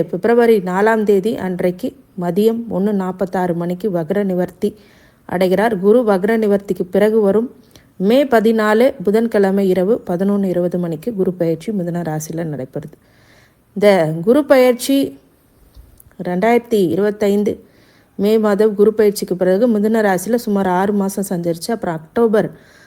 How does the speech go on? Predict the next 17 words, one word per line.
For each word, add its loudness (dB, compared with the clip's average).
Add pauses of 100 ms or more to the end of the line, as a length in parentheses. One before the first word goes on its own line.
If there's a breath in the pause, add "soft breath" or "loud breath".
(180 soft breath)
பதினெட்டாம் 0
தேதி 2 (100)
அதிசாரமாக -2
மிதுன 0
ராசியிலேருந்து -2
கடக -4
ராசிக்கு -8
நுழைகிறார். -6 (520 loud breath)
ரெண்டாயிரத்தி 2
இருபத்தைந்து 2 (220)
குரு 4 (100)
பெயர்ச்சி 0 (120)
மற்றும் -2
குரு 2
வக்ர 4
நிவர்த்தி 0 (680 soft breath)
அப்படி 2